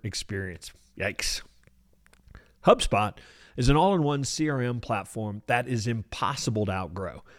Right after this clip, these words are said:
and ridiculously easy to use, meaning you never have to worry about it slowing you down. That's because HubSpot is purpose-built for real businesses,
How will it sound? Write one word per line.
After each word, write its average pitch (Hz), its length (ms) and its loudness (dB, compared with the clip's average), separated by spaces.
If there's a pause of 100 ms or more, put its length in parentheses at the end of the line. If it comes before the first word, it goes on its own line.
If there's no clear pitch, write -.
(120)
and 135 140 4
ridiculously 117 920 2
easy 110 380 0
to 131 80 2
use, 220 420 2 (260)
meaning 175 240 10
you 156 120 4
never 160 460 0
have 127 340 -2
to 120 100 -2
worry 110 420 0
about 95 280 -6
it 101 100 -10
slowing 127 580 2
you 110 120 4
down. 92 400 -2 (600)
That's - 160 6
because 143 400 2
HubSpot 131 560 0 (120)
is 104 300 -2 (240)
purpose-built 113 720 0 (240)
for 113 220 2
real 110 680 4 (180)
businesses, 98 600 -4